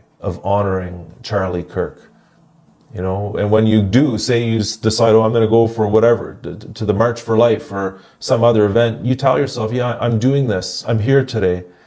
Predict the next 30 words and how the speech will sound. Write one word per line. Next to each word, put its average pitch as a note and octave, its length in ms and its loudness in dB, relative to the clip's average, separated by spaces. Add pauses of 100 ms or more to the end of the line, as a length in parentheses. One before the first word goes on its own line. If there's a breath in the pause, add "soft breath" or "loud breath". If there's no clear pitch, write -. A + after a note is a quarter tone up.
(260 soft breath)
in G#2+ 120 0
honor G2 540 0
of F#2 120 -12
Charlie F#2+ 340 0
Kirk. F#2 340 -8
I F#2+ 40 2
wanted G#2 340 -2
to G2 100 -8
do G#2 240 2
something F#2 520 -6
to - 120 -6
honor G2 300 0
him." E2+ 220 -10
Or F2 140 -4
like G2 160 -2
I G#2+ 40 0
said, G#2+ 180 0
it'd G2+ 160 2
be G2 60 -2
wonderful G2+ 600 -4 (360 loud breath)
to G#2+ 100 -4
see G#2 480 -6 (560 soft breath)
new A#2+ 580 2 (460)
pro-life A2 500 2
groups, - 520 -12
new A2+ 180 0
pro-life G#2 560 2
initiatives G2+ 840 -2 (260 soft breath)
spring - 600 0
up - 440 -4